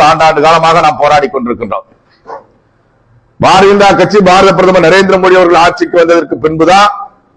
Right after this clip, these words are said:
காவிரி மேலாண்மை ஆணையம் அமைக்கப்பட்டது. நாங்கெல்லாம் கூட இங்கே ஒரு பதினெட்டு தொகுதிகளுக்கு ஒரு சைக்கிள் பேரணியை நடத்தினோம். காவிரி மேலாண்மை ஆணையம் அமைக்கணும்னு சொல்லி நாங்கள் அந்த பேரணி நடத்தி முடிக்கின்ற பொழுது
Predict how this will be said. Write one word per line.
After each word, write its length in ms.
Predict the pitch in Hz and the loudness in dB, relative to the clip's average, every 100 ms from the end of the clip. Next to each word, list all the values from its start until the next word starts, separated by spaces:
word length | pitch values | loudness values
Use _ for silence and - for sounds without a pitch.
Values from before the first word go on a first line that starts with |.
| _ _ _ _ _ _ _ _ | _ _ _ _ _ _ _ _
காவிரி 360 | 147 165 185 180 165 | 0 2 2 2 2
மேலாண்மை 400 | 175 175 175 170 160 156 | 2 2 2 2 2 2
ஆணையம் 340 | 170 175 170 | 2 2 2
அமைக்கப்பட்டது. 540 | 151 160 160 143 147 156 170 | 0 0 -2 -2 0 0 0
நாங்கெல்லாம் 340 | 160 165 175 180 | 2 2 2 2
கூட 140 | 175 | 0
இங்கே 140 | 165 165 | 2 2
ஒரு 100 | 156 147 | 2 2
பதினெட்டு 380 | 151 165 156 156 147 135 107 _ _ _ - | 2 0 0 2 2 2 -2 _ _ _ -2
தொகுதிகளுக்கு 520 | 160 190 185 175 175 | 2 4 2 2 2
ஒரு 80 | 160 160 | 0 0
சைக்கிள் 340 | 180 180 180 | 0 0 0
பேரணியை 380 | 175 165 156 147 135 | 0 0 2 0 0
நடத்தினோம். 480 | 165 165 160 175 - 135 _ _ _ _ _ _ _ _ _ _ _ - | -2 0 0 0 -4 -14 _ _ _ _ _ _ _ _ _ _ _ -6
காவிரி 320 | 143 180 190 175 | -2 2 2 2
மேலாண்மை 340 | 175 180 175 156 156 | 2 2 2 2 2
ஆணையம் 280 | 180 180 160 | 2 2 2
அமைக்கணும்னு 460 | 165 160 160 160 143 | 0 0 0 0 0
சொல்லி 180 | 143 170 170 - _ _ _ _ _ - - 139 | 0 -2 -4 -14 _ _ _ _ _ -20 -6 0
நாங்கள் 280 | 180 180 175 | 2 2 2
அந்த 100 | 170 160 | 2 2
பேரணி 260 | 202 202 190 | 2 2 2
நடத்தி 240 | 185 190 180 | 2 2 0
முடிக்கின்ற 380 | 185 180 190 180 | 0 0 0 2
பொழுது 200 | 175 196 | 2 2